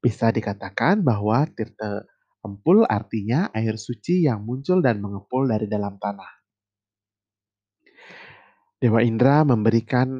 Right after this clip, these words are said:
air suci dari Tirte Empul kepada pasukannya yang sakit dan memercikan kepada mereka yang sudah mati. Akhirnya para dewa kembali sehat.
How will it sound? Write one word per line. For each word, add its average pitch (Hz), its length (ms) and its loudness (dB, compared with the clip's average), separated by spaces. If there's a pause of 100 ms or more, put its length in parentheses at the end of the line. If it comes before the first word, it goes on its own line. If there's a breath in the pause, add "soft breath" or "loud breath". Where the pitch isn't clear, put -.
air 110 240 -4 (160)
suci - 560 -2
dari 107 240 0
Tirte 107 240 -8
Empul 127 480 -4
kepada 104 400 -10
pasukannya 107 720 -10
yang 101 40 -20
sakit - 440 -8 (400 loud breath)
dan 147 240 6
memercikan 127 640 -2
kepada 104 320 -6
mereka 101 400 -8
yang 101 240 -8
sudah - 320 -20
mati. 98 480 -10 (720 soft breath)
Akhirnya 113 560 -2
para 101 240 -6
dewa 104 400 -2
kembali 95 320 -8
sehat. 101 480 -14